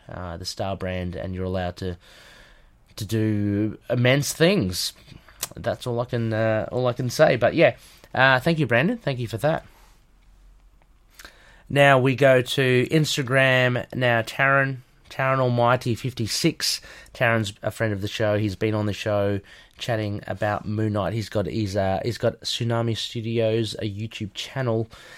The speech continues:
Taran says, "I expected nothing, and I'm still disappointed." Uh, I, look, I can't blame you there, Taran, as well. Uh, this is a very, um, unique take on Moon Knight, and for those that do love Moon Knight, there might be a, a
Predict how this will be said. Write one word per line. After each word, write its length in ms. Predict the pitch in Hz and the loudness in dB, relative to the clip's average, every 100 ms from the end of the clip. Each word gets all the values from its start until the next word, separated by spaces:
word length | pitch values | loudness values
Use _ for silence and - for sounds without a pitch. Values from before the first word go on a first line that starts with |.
| - - | -20 0
Taran 280 | 151 143 127 | 4 4 4
says, 160 | 123 - | 0 2
"I 60 | |
expected 500 | 127 - 165 170 165 | 0 2 0 2 2
nothing, 460 | 131 143 - 151 147 | 2 2 2 0 0
and 140 | 120 120 | 0 2
I'm 180 | 113 110 | 2 0
still 360 | - 139 120 | -2 -2 -2
disappointed." 880 | 104 120 110 - 117 110 107 92 85 - - - - | -4 -4 -6 -6 -6 -4 -4 -6 -8 -16 -20 -20 -8
Uh, 140 | - 110 | -2 0
I, 140 | - - | 2 2
look, 160 | 135 - | 2 0
I 80 | |
can't 260 | 123 127 123 | 2 2 4
blame 260 | 117 120 113 | 4 4 2
you 60 | |
there, 200 | 104 107 | 2 0
Taran, 440 | - 110 110 107 80 | -2 -4 -2 -2 -4
as 180 | 95 | -6
well. 400 | 101 104 104 98 - - _ | 0 2 4 2 -4 -20 _
Uh, 220 | 98 101 - - - - 101 | -6 -6 -6 -12 -10 -6 -6
this 320 | 123 104 123 131 | -6 -4 -4 -2
is 140 | 113 | 0
a 40 | |
very, 580 | 98 123 127 127 120 113 - - - _ | 2 4 4 4 2 -2 -10 -20 -20 _
um, 260 | - 110 - _ | -8 -8 -8 _
unique 580 | 135 117 123 139 151 - | -8 -2 2 4 2 0
take 340 | - 135 135 - | 0 0 0 0
on 260 | 120 120 117 | 0 2 0
Moon 260 | 123 127 | 0 2
Knight, 380 | 120 110 113 110 - | 2 2 0 -2 -4
and 380 | 117 110 107 | 0 0 -2
for 80 | 120 | -2
those 340 | 117 120 113 98 | 2 2 2 0
that 320 | 113 - 113 | -2 -2 -4
do 160 | 120 | -2
love 240 | 117 117 107 | 2 2 2
Moon 220 | 110 110 | 0 0
Knight, 240 | 107 92 | -2 -2
there 100 | 107 | -2
might 220 | 107 107 - | -2 -2 -2
be 240 | 104 101 | -4 -2
a, 100 | 95 | -2
a 240 | 101 - | -2 -4